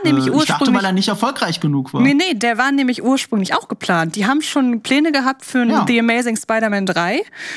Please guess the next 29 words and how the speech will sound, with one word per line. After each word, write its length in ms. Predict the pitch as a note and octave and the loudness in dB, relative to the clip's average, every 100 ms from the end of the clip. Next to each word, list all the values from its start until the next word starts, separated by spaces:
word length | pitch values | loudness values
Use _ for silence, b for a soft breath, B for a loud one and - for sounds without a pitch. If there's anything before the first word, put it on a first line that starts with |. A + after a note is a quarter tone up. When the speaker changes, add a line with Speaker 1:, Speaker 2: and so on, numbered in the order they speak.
| B | B
Speaker 1:
Und 100 | A3+ | 2
dann 120 | B3+ - | 2 2
Speaker 2:
Ja, 40 | |
Speaker 1:
sollte 280 | C4 F#3 G#3 | 2 4 4
Speaker 2:
und 20 | |
Sinister 420 | D4+ A3+ A3+ A3 | 4 2 2 -2
Six, 300 | G3+ A3+ G#3+ | 0 0 0
das 140 | E3 - | -2 -2
Spin-off, 460 | F#3 D3 B2+ - | -2 -2 -2 -4
ja. 100 | D3 | -2
Speaker 1:
Genau, 300 | D#4 C#4+ B3 | 2 2 2
und 80 | A3 | 0
dann 140 | A#3+ | 0
sollte 400 | A3+ A#3+ D4+ D#4 | 0 0 0 0
der 320 | C4+ B3 A#3+ A3+ | 0 0 0 -2
dritte 380 | A3+ C4+ C#4 | -2 -4 -4
Teil 300 | - B3 A3 - | -4 -2 -2 -2
angekündigt 720 | A3+ C4 D#4 - D4+ D4+ - | -2 -2 -2 0 2 0 0
werden 240 | C4+ C4+ | 0 0
auf 260 | A3 G3+ - | 0 -4 0
irgendeiner 680 | A3 C4+ C4 G#3 G#3+ G#3+ G#3 | 2 2 2 2 0 2 0
Messe 640 | F#3+ F3+ G#3+ - A3+ G#3 | 2 2 2 -2 -2 -2
oder 220 | F#3+ G3 F#3 | 0 0 0
Convention, 680 | - G#3 G3+ G3 - F#3+ | -2 0 0 -2 -2 -2
irgendwie 320 | F#3 A3+ A3 | 0 0 0
sowas 320 | G#3+ G#3+ C#4 - | -2 0 -4 -2
in 100 | A#3+ | -2
der 160 | A3 | 0
Art. 280 | F3 G#3+ - | -2 -4 -6